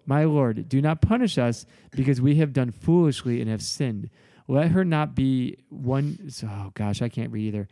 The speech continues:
I need my glasses, sorry. "Let her not be as one dead, whose flesh is half eaten away." When he comes out of his mother's womb. And Moses cried to the Lord, "O God, please heal her, please."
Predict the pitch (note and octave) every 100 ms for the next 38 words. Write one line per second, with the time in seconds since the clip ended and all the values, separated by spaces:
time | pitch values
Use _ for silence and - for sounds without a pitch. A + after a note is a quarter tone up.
0 | - - _ _ B2+ C3 A2+ G2 G#2 G2+
1 | G2+ A2+ G2+ - - - C#3 F3+ D#3+ E3
2 | C3+ C#3 E3 D3+ C#3+ C#3 B2+ A2 A#2 C3
3 | C3 A#2 C3+ A#2 G#2+ A#2+ G#2+ - B2+ D3+
4 | D#3 B2 B2+ C3 - C3 B2 C3 A#2+ G#2
5 | G#2 G2+ _ _ _ - A#2+ B2+ D#3 -
6 | D3 B2+ A#2+ B2 A#2+ A#2 A#2 A#2 G#2+ A#2
7 | A2+ G2+ G#2+ - - B2 A#2+ B2 C#3 D#3
8 | C#3+ - C3 C3 C3 B2 A2+ A2 - C3
9 | D3 C#3 A#2 A2 - C3 D3 C#3+ - C#3+
10 | A#2+ G#2+ G2+ - B2+ G2 F#2+